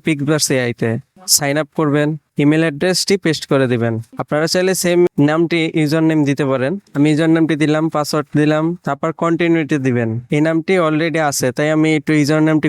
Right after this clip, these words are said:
ঘুরিয়ে দিলাম, তারপর কন্টিনিউতে ক্লিক করেন। এখন দেখেন আমার মেইলে একটি কোড চলে গেছে, আমি টেম মেইলে গিয়ে সেই কাঙ্ক্ষিত কোডটি কপি করলাম, Pixverse এআই তে পেস্ট করে দেব, তারপর কন্টিনিউ দেব, স্কিপ করে দেব, তারপর একটি ফটো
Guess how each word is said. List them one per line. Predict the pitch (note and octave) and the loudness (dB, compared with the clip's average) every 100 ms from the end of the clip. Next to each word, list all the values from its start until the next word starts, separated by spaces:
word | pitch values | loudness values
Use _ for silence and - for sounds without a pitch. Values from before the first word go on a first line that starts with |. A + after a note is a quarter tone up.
| B2+ | 0
ঘুরিয়ে | C3 C#3+ C#3+ | 0 0 0
দিলাম, | C3 C#3 G3+ A3+ A3+ | 0 -2 -6 -10 -8
তারপর | C3+ D3+ E3 | -6 -4 -4
কন্টিনিউতে | D#3+ D3+ D#3 D#3 D3 - | -2 -2 0 -2 -2 -2
ক্লিক | C3+ C3 | -2 -2
করেন। | B2 A2+ B2 _ - | -2 -2 -6 _ -6
এখন | D3 E3 D#3+ | -2 0 0
দেখেন | D3+ C3+ B2 | -2 -4 -2
আমার | C#3 C#3+ | -2 0
মেইলে | D#3 D#3+ | 0 -2
একটি | D#3 - | -4 -6
কোড | - C#3 - | -4 -4 -2
চলে | A#2+ A#2+ | -2 -2
গেছে, | A#2 - A2 - | -4 -6 -8 -2
আমি | D3 D3+ | 0 2
টেম | E3 E3 E3 | 2 2 4
মেইলে | E3+ E3 | 2 0
গিয়ে | D#3 D#3+ F3 A3+ _ F#3 | 0 0 -2 -4 _ -4
সেই | D3 C#3 | -2 -2
কাঙ্ক্ষিত | D3+ D#3 E3+ D3+ D#3 | -2 -4 -2 -4 -2
কোডটি | D#3 - D#3 | -2 -2 -4
কপি | D3+ C3+ - | -2 -2 -2
করলাম, | A#2+ A#2 A#2 C#3+ - - | 0 0 -2 -6 -10 -2
Pixverse | D#3 C#3 C#3+ D#3+ E3 | -2 0 -2 -2 -2
এআই | D#3 | -2
তে | F3 E3+ | -2 -4
পেস্ট | E3 D3 - | -4 -4 -2
করে | C#3 B2 | 0 0
দেব, | A#2 A2+ A2+ - - | 0 -2 -4 -8 -10
তারপর | C#3+ C#3 D3+ | -6 -4 -2
কন্টিনিউ | D3+ D3 D3+ D3+ C#3+ | -2 0 0 0 0
দেব, | C3+ D3 D#3 _ D#3 C#3 | 0 -2 -4 _ -6 -4
স্কিপ | - C#3 - | -4 -4 0
করে | D3 C#3+ | 0 0
দেব, | C#3 C#3+ D3+ D#3+ _ - | 0 0 -2 -6 _ -6
তারপর | B2+ - D3+ | -6 -2 -4
একটি | - C#3+ | -4 -6
ফটো | - C#3+ | -4 -2